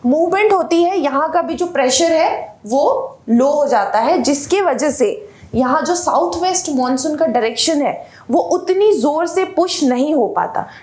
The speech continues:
Direction same रहता है, speed बहुत कम हो जाती है। और कंक्लूसिवली क्या होता है कि यहाँ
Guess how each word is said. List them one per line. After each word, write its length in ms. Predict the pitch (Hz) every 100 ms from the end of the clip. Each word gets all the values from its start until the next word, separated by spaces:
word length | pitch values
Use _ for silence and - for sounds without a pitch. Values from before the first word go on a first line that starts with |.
| 220
Direction 460 | 254 302 - 403
same 280 | 403 349 370
रहता 260 | 349 285 349
है, 100 | 427
speed 500 | - - 349 370 302
बहुत 280 | 294 294 -
कम 120 | 247
हो 120 | -
जाती 380 | 175 - - -
है। 120 | - - - - -
और 220 | 277 370 - - - _ _ _ _ _ _ _
कंक्लूसिवली 960 | 294 302 - 320 370 339 392 339 190 180 - -
क्या 120 | 277
होता 320 | 285 262 247
है 180 | 254 330
कि 160 | - 262
यहाँ 260 | 226 226